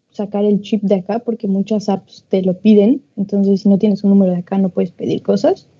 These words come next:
entonces creo que eso es algo que yo haría el, el primer día para, para ya tenerlo. <laughs> Pues de entretenimiento, está bueno que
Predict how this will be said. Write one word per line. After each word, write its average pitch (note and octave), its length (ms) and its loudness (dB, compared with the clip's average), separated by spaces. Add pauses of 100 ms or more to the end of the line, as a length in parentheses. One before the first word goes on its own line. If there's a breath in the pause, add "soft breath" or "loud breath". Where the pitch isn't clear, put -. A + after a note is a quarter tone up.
entonces G3 520 -2
creo G#3+ 160 2
que A3+ 100 4
eso G3+ 140 2
es G3+ 80 -2
algo G3 260 2
que F#3 140 -4
yo F3 80 -2
haría F3 320 -2
el, F3 200 -10 (140)
el G3+ 120 -2
primer F#3+ 400 0
día F#3+ 220 0
para, - 380 -14 (180)
para F#3 240 -6
ya F#3 120 0
tenerlo. F3+ 560 -2 (1120)
<laughs> F#3 400 -2 (640 soft breath)
Pues B3 480 4 (240)
de A#3 120 2
entretenimiento, A#3 880 -2 (960)
está C4+ 320 -8
bueno C#4 280 -4
que G#3+ 280 -6